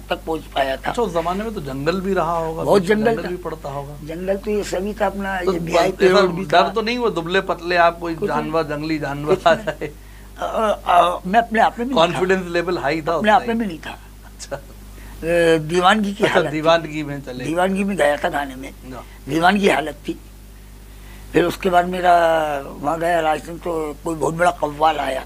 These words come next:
Speaker 1: था थाने, राजा राम। तो मैं नाम लिखवाने गया था, तो नाम लिखने के लिए उन्होंने मुझे भगा लिया था।
Speaker 2: हम्म।
Speaker 1: फिर मैंने अल्लाह से दुआ करी कि अल्लाह मेरा नंबर आ जाए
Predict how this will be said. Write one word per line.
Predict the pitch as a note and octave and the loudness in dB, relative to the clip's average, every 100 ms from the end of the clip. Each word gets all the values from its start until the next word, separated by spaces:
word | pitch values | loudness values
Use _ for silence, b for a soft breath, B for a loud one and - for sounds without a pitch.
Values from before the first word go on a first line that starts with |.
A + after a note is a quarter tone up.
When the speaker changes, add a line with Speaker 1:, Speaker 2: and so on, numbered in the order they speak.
| - | -8
Speaker 1:
था | C3+ | -8
थाने, | - - - - | -10 -12 -14 -2
राजा | D#3 D#3+ E3 | 0 2 2
राम। | D3 C3+ - - - - - - - - - - - - - - - - - | 2 -2 -8 -18 -20 -20 -20 -20 -20 -20 -20 -20 -20 -18 -18 -16 -16 -10 -6
तो | |
मैं | E3 F3+ | -2 2
नाम | E3+ F#3+ | 4 2
लिखवाने | F3+ E3+ F3+ F#3 | 0 -2 -2 0
गया | F3 F3 | 0 0
था, | F3 | -2
तो | F3+ | -6
नाम | F3 D#3+ F3 | -4 -2 -4
लिखने | D#3+ D#3+ E3+ | -6 -10 -6
के | F3 | -4
लिए | F3+ | -4
उन्होंने | F3+ F3+ | -4 -8
मुझे | F3 E3+ | -8 -8
भगा | D3 C#3 | -4 -4
लिया | C#3+ C3+ A#2+ | -4 -4 -6
था। | - - - - - - - - - - - | -8 -8 -12 -20 -20 -20 -20 -20 -18 -18 -14
Speaker 2:
हम्म। | C#3 B2 B2 | -12 -8 -6
Speaker 1:
फिर | |
मैंने | D#3 E3+ | -2 0
अल्लाह | E3 E3 E3 | 0 2 2
से | - | 0
दुआ | E3+ E3+ | -4 -4
करी | D#3+ E3+ | -2 -4
कि | E3 | -6
अल्लाह | E3 D#3 | -6 -4
मेरा | E3 D#3+ D#3+ D3 | -4 -6 -6 -6
नंबर | D#3 D3 | -2 -2
आ | C3+ | -2
जाए | C3+ C3+ | -6 -12